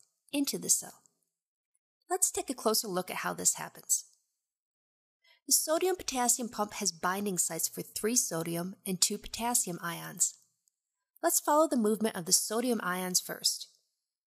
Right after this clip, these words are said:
After three sodium ions are positioned within the carrier protein, an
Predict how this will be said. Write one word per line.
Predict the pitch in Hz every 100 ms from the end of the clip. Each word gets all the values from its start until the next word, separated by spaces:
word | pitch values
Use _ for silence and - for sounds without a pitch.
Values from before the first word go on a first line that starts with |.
| _ - _ _ _ _ _ -
After | 240 247 302
three | - 220 247
sodium | 262 277 262 247
ions | 190 185 185 180
are | 175
positioned | - 175 208 208 180 170 -
within | 190 - 196
the | 190
carrier | - 208 180 170
protein, | - 262 - - 156 170 _ _ _ _ - -
an | 240